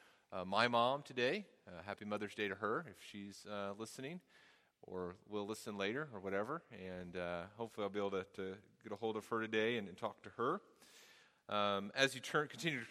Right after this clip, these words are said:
turn to Galatians, uh, chapter four, uh, to Galatians chapter five, as we move to this new section, uh, another thing, uh, you know, there's some really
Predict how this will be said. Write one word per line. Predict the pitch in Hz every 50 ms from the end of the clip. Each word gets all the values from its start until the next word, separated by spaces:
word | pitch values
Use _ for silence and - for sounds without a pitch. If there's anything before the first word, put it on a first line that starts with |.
| -
turn | - - 139 131
to | 127
Galatians, | 113 120 123 127 131 123 - - 123 113 113 110 107 - -
uh, | 113 110 104 104 104 104 98
chapter | - - 120 113 110 - - 107
four, | - - - 120 117 117 110 - 113
uh, | 117 110 - - - _ _ -
to | - 143 127
Galatians | 123 120 120 113 - 113 104 -
chapter | 117 107 - - 98
five, | - - 131 127 110 110 131 147 147 - -
as | 113 101 -
we | 98
move | 95 95
to | 95 98
this | 92 - -
new | 107
section, | 95 - - 117 117 117 - - 117 110 107 - - - - - - - - -
uh, | 110 107 110
another | 110 139 170 151 139
thing, | 139 - 143 131 135 175 233 214 - 135
uh, | 131
you | 139 147
know, | 151
there's | 156 180 196 185 -
some | - 143 139
really | 147 165 165 160 151 147 143